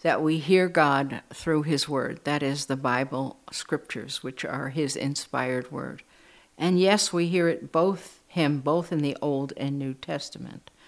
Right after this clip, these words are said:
We can hear through dreams, regular dreams or prophetic dreams. We can hear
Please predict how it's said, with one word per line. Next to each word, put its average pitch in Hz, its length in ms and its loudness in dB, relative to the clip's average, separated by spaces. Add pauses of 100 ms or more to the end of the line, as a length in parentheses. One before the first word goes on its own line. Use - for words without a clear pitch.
(760)
We 151 240 4
can 156 180 0
hear 151 320 2
through 147 300 -2
dreams, 156 600 0
regular 143 540 0
dreams 165 480 0 (100)
or 160 140 -2
prophetic 180 680 -6
dreams. - 720 -8 (680)
We 147 160 0
can 143 380 -2 (340)
hear 147 480 0